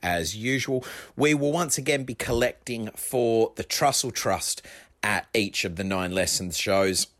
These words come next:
Yes, it is utterly absurd that we need food banks in the U K, but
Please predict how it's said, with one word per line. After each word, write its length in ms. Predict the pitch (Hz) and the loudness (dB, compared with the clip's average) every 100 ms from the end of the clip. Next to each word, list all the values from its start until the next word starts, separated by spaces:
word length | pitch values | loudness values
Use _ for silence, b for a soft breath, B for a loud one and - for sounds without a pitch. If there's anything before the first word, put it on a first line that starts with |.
| - | -4
Yes, 380 | 139 131 - - | 0 2 2 2
it 140 | 127 117 | -2 -2
is 260 | 127 113 101 - | 2 2 0 -2
utterly 540 | 135 127 - 123 113 | -2 -2 0 2 0
absurd 580 | 104 95 - 120 117 110 | 0 0 0 2 2 0
that 120 | - | -2
we 120 | 113 | -2
need 260 | 107 110 107 | -2 -2 -2
food 300 | - 117 113 | -2 -2 0
banks 360 | 110 110 104 - | 2 0 -2 -4
in 160 | 117 | -2
the 80 | 107 | -2
U 200 | 107 107 | 0 -2
K, 380 | - 110 110 104 | 0 4 4 2
but 300 | 113 101 95 | 2 2 2